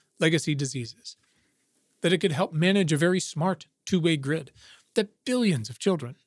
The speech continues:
and especially girls, will have access to educational tools, to personalized tutors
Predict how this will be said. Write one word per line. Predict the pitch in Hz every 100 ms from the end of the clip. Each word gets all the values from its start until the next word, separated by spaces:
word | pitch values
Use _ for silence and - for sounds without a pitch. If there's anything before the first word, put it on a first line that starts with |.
| -
and | 170
especially | - - - - 196 156
girls, | 170 135 139 - _ _ _ _ _
will | 190
have | 190 185
access | 175 - 127 - -
to | - 139 - _ _ _ _
educational | 202 175 - 190 170 151 127 - _ _ _
tools, | - 160 139 - - - _ _ _ _
to | - 156
personalized | - 175 - 165 165 -
tutors | 214 - - -